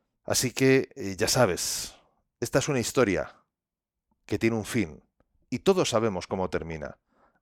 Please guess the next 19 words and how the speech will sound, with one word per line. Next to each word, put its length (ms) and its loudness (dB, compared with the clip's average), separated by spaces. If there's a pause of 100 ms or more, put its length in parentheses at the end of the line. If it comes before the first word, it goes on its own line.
(120)
aunque 440 0 (300)
no 220 -4
todos 240 0
sabemos 400 -2
cuándo 260 -2
va 80 2
a 20 -4
acabar. 420 -4 (1040)
En 120 0
ese 180 4
tránsito, 720 0 (720)
intentemos 840 2
tomar 300 0
el 100 4
control, 600 -2 (420)
ser 380 6 (500)
el 120 -4
mejor 320 0
guerrero 480 4